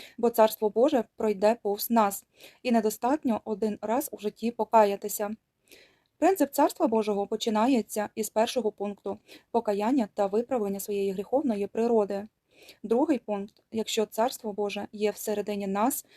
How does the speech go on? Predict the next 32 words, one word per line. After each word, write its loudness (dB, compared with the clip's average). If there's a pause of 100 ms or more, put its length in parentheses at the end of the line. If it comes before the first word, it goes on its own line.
(160)
у 0
нас 2
не 4
має 4
бути -2
соблазнів, -2 (120)
ми 0
маємо 0
бути -2 (240)
прикладом -2
для -2
інших -2
людей 0 (320)
в -14
слові, 2 (100)
у -4
житті -2
і -4
ділом. 0 (680)
Третім 2
пунктом -2
являється 0
віра, 0 (100)
тому -4
що -2
без -4
віру, 2 (340)
без -2
віри 2 (140)
Богу 2
угодити -2
неможливо. 0